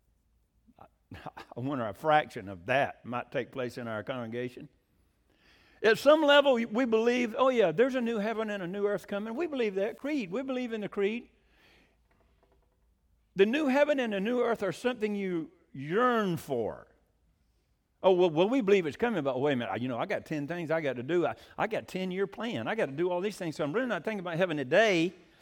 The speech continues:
God, I, we, I know in the, I know you said you're coming and all that's coming down the pipe, but for the next ten years, I got to do this and get this done and get this.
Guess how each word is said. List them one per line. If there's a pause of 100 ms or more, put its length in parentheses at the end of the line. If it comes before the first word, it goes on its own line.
(300)
God,
I, (160)
we,
I
know
in
the,
I
know
you
said
you're
coming
and
all
that's
coming
down
the
pipe,
but (280)
for
the
next
ten
years,
I
got
to
do
this
and
get
this
done
and
get
this.